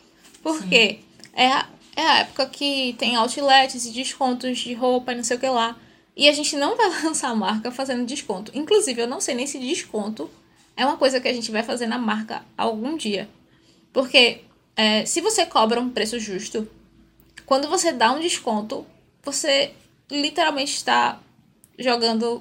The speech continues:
Speaker 1: dinheiro fora, material fora, mão de obra fora, sabe? E
Speaker 2: Uhum.
Speaker 1: a gente sabe que tem marcas que não cobram preço justo. E é fácil você dar desconto quando você não cobra o preço justo.
Speaker 2: Sim.
Speaker 1: Inclusive, muitas vezes você já marca um preço pensando em, "Vou poder dar um desconto e as pessoas vão comprar mais, mas no meu preço real talvez seja esse."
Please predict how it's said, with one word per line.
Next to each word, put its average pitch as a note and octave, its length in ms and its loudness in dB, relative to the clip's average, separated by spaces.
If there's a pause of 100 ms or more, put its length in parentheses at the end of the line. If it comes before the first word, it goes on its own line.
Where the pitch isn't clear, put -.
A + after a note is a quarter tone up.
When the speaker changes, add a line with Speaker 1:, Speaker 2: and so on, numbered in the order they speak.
Speaker 1:
dinheiro A3 380 -4
fora, G#3 340 -4
material G#3 400 -6
fora, G3 320 -8
mão G3 160 -8
de G#3+ 80 -6
obra G#3 220 -6
fora, G3 540 -6
sabe? - 360 -4 (840)
E C#4 380 6
Speaker 2:
Uhum. - 120 -12
Speaker 1:
a D4 100 8
gente F4 260 4
sabe C4+ 300 6
que - 80 -10
tem C#4 100 2
marcas B3 320 2
que - 100 -2
não A#3 140 -2
cobram G#3+ 380 2
preço A3 240 -2
justo. A3 300 -8 (300)
E - 80 0
é - 80 4
fácil - 260 0
você F#4 180 0
dar B3 120 0
desconto A3 440 -4
quando G3+ 160 -8
você A3 180 -4
não G#3 120 -4
cobra G#3+ 180 -2
o G#3+ 40 -10
preço A3 260 -4
justo. A3 200 -4
Speaker 2:
Sim. B3 60 0
Speaker 1:
Inclusive, C4+ 600 0 (340)
muitas D#4 320 2
vezes B3 220 0
você C4 200 -4
já B3+ 160 0
marca A#3+ 360 0
um A4 100 -2
preço A#3 380 -2 (340)
pensando D#4 560 2
em, C4+ 160 2
"Vou C#4 140 -2
poder C4 240 -4
dar B3+ 140 2
um B3+ 60 0
desconto D#4+ 400 -6
e - 20 -10
as D4+ 60 -14
pessoas D4+ 280 -4
vão C#4+ 120 -4
comprar C#4+ 260 -2
mais, A#3+ 300 -2
mas B3+ 220 -4
no B3 100 -6
meu C4+ 200 0
preço B3+ 280 -2
real A#3+ 360 0
talvez A#3 220 -4
seja C4 220 -6
esse." G3+ 240 -8